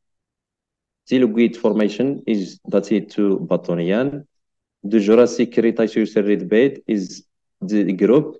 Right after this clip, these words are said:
is divided in three formation. The Ktiwa formation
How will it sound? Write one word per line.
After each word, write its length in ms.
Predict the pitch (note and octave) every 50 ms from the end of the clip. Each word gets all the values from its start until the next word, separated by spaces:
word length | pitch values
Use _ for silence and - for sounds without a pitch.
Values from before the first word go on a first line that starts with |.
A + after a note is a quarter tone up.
| _
is 300 | A#2 A2 G#2+ F#2+ F2+ E3+
divided 560 | - G#2 G2+ G2 G2+ G2 G2 A#2+ B2+ A2+ G2+
in 260 | - G#2+ G#2 F#2+ F#2+ -
three 340 | - G#2 G#2+ G#2 F#2+ - -
formation. 800 | - - F#2+ F#2+ F#2 F2+ F2+ F2 - - C3 D3 D3+ D3+ - - _ _ _ _
The 120 | F#2 G#2+ G#2
Ktiwa 420 | - - - A#2+ A#2 A2+ G#2+ -
formation 640 | - G2+ G2+ G#2 G2+ G2 - - B2 A#2 F#2+ -